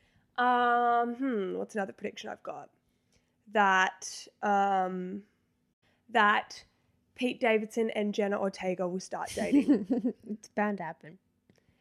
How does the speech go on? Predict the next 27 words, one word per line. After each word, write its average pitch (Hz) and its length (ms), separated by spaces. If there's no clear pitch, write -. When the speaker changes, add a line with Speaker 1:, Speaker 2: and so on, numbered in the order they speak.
Speaker 1:
It 226 60
really 302 320
is. 208 140
He 233 80
really 285 200
pulls 214 380
the 180 100
tens, 170 500
Speaker 2:
He 220 80
Speaker 1:
hey? 214 60
Speaker 2:
does. 202 480
<laughs> - 100
He 240 200
does. 233 340
Isn't 415 280
she, 392 160
like, 339 320
how 359 220
old 226 200
is 262 100
he? - 240
She's 359 260
younger 262 240
than - 120
us. - 420
Speaker 1:
He 415 220
seems 262 560